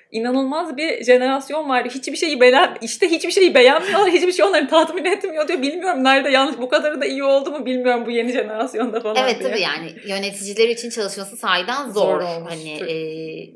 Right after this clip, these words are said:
Speaker 2: ya şey olmuştu mesela, sen onu söyleyince aklıma o geldi. Ben de tabii Z jenerasyonuyla çalışıyorum.
Speaker 1: Hı hı.
Speaker 2: Yani hem kafede çalıştık
Speaker 1: Tabii.
Speaker 2: sık sık, hem de işte dükkanda çalıştık.
Speaker 1: Aha.
Speaker 2: Birisi vardı,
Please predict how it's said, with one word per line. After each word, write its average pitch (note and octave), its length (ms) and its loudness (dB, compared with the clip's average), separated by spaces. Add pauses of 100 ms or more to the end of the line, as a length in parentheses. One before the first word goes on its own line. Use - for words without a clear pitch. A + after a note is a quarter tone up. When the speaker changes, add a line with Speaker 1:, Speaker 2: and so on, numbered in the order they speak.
(140)
Speaker 2:
ya E3+ 80 -12
şey G3+ 220 -4
olmuştu E3+ 400 -6
mesela, C3+ 320 -10
sen D#3 160 -14
onu D#3 180 -16
söyleyince E3 340 -14
aklıma D#3 260 -14
o D3+ 40 -18
geldi. D#3 280 -8
Ben G3 180 0
de G#3 60 -8
tabii A3+ 180 -8
Z F#3+ 340 -4
jenerasyonuyla D#3+ 720 -12
çalışıyorum. G#3+ 460 -4
Speaker 1:
Hı C3+ 40 -10
hı. C3+ 40 -14
Speaker 2:
Yani F#3+ 120 -2
hem F#3+ 60 -14
kafede F#3 320 -10
çalıştık D3 400 -14
Speaker 1:
Tabii. F#3 260 -4
Speaker 2:
sık E3+ 80 -4
sık, F4+ 220 -12 (380)
hem G#3 260 -4
de C#4+ 100 -2
işte C#4+ 400 -8 (120)
dükkanda G3+ 400 -8
çalıştık. G3+ 320 -8
Speaker 1:
Aha. A3 140 -10
Speaker 2:
Birisi B3 640 -4
vardı, E3 400 -8